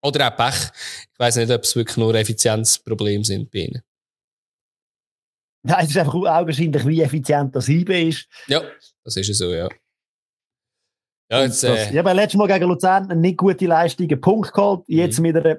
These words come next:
Speaker 2: nicht so wahnsinnig guten Leistung. <laughs> Man ist gewünscht fünf eins gegen Sankt Gallen, also,
Speaker 1: Ja.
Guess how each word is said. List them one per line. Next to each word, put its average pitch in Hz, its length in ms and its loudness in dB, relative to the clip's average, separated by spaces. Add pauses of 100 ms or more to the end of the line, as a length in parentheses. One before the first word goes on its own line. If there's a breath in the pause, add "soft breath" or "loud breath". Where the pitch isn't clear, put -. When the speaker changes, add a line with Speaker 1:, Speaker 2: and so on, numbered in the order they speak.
Speaker 2:
nicht 156 500 2
so 151 400 0
wahnsinnig 170 580 0
guten 175 320 0
Leistung. 147 380 0
<laughs> 127 100 0
Man 131 120 6
ist - 100 -4
gewünscht 151 240 0
fünf 180 240 0
eins 175 180 0
gegen - 200 -2
Sankt 190 240 0
Gallen, 196 240 0
also, 165 220 0
Speaker 1:
Ja. 101 120 -4